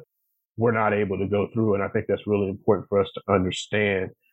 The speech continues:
uh, when we're thinking about free people of color's position in society, that there were people who were willing to defend free people of color who did not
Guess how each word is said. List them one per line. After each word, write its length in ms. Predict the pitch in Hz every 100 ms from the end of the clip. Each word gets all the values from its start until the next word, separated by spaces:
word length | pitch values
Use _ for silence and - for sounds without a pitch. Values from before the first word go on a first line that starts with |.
| _ _
uh, 200 | 104 95
when 180 | 98 98
we're 200 | 98 -
thinking 340 | 117 107 107 98
about 460 | 95 98 98 98 -
free 140 | 110
people 280 | - 98 92
of 100 | -
color's 280 | 117 98 -
position 640 | - 95 107 107 - 92 92
in 140 | 95
society, 960 | - - - - - 98 101 95 - - _
that 140 | 135 127
there 100 | 113
were 320 | 101 104 104
people 260 | 110 104 101
who 60 |
were 100 | 101 98 101
willing 160 | 98
to 120 | 95
defend 420 | 95 92 - 98 95
free 160 | 95 95
people 280 | 98 -
of 120 | 90 -
color 440 | 98 95 92 90 _ _ _ _ _ _ _ _ _ -
who 160 | 120
did 260 | 101 107 104
not 280 | 98 98